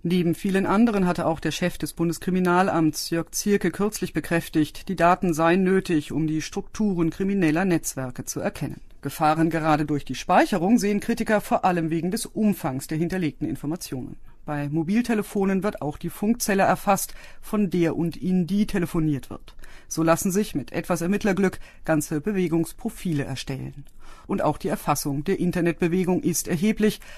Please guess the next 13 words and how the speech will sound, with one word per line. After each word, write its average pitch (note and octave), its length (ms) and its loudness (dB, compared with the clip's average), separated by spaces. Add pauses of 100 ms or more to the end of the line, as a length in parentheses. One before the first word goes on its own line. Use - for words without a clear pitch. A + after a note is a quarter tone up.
(140)
Ein F3 220 2
Telekommunikationsverbandsvertreter E3+ 1500 0
schätzt, - 480 -4
dass E3 160 -2
allein E3+ 260 4
diese F#3+ 240 0
Daten D#3+ 360 2
das G3+ 160 -4
fünfzigfache D#3 1000 -4
der G#3 80 -2
herkömmlichen D3 800 -2
Telekommunikationsdaten D#3 1300 -2
betragen. - 440 -10